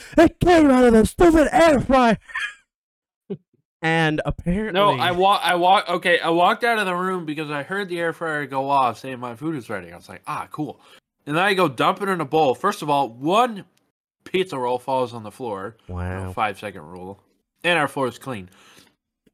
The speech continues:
Speaker 2: And then as I keep dumping the rest, the stupid pan falls out, and it falls on its face. And if it falls on its face, you cannot pick it up.
Speaker 1: So is it still
Speaker 2: Yeah.
Speaker 1: laying on the floor in there?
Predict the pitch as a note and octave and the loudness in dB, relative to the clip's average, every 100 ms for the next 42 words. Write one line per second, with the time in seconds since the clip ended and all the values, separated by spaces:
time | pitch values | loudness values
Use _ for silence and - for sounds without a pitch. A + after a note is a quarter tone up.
0 | _ _ - - G3+ G#3+ G3+ G3 F3+ F3 | _ _ -20 -6 0 2 2 2 -2 -2
1 | F3 - F3 D#3 D3+ D3+ F#3 F3+ - - | -6 0 -2 -2 -6 -2 0 -2 -8 -10
2 | F#3+ D3+ - F#3 A3 A3 C#3+ C3+ B2 B2 | -10 -10 -8 -4 -4 -4 -2 -2 -2 -4
3 | C#3 D#3+ - F#3+ G3 F3 C3+ - - G#3+ | -4 -8 0 0 0 -4 -8 -14 -8 -4
4 | G#3+ B2 - - - _ _ _ D3+ D#3 | -4 -6 -12 -20 -20 _ _ _ -6 -6
5 | E3+ - F#3+ G3 F3+ D#3 - F#3 C#3+ A#2+ | -4 0 0 2 -4 -4 -4 -4 -4 -8
6 | D#3 - F3 E3 D#3 E3+ - D#3+ D3 D#3+ | -10 -4 -2 -2 -2 -2 -4 -8 -6 -6
7 | C#3+ D3+ C3 _ _ _ _ _ - - | -4 -4 -6 _ _ _ _ _ -20 -20
8 | A#5+ A#5+ A#5+ B5 _ _ _ _ _ _ | _ _ _ _ _ _ _ _ _ _
9 | _ _ _ - - _ _ _ - - | _ _ _ -20 -20 _ _ _ -8 -2
10 | F3 E3+ E3+ A3 - B3 D#3 B2+ C3+ C#3+ | 0 0 -2 -6 -2 -2 0 -4 -4 -4
11 | C3+ C3 A2+ A#2+ A2 B2 C3+ C#3+ | -4 -6 -10 -10 -8 -6 -6 -8